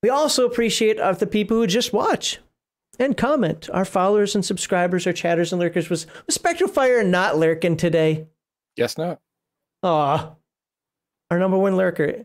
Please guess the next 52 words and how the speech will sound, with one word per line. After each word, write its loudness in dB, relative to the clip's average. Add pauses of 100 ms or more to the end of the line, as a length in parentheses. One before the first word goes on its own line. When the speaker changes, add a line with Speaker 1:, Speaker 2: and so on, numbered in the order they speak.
Speaker 1:
And 0
where's 2
Baldahar? 2 (1120)
He's -2
green 2
on, 2
on, 0
uh, 2
Discord. -2 (920)
Have -8
to -2
have 0
a -6
talk -4
with -4
him. -4
<laughs> -8
All -2
right. -2 (280)
And 2
we 2
wanna 2
thank, 0
uh, 4
if 0
you, 0 (260)
again, 2
if 0
you 2
don't 4
wanna 2
give 2
money 2
to 4
us, 2
you 2
can 2
give 2
it -4
to 0
the 2
Wounded 2
Warrior 2
Project. 2
Uh, 2
that's 0
another 2
thing. 0
If 0
you've 2
got, 0
uh, 2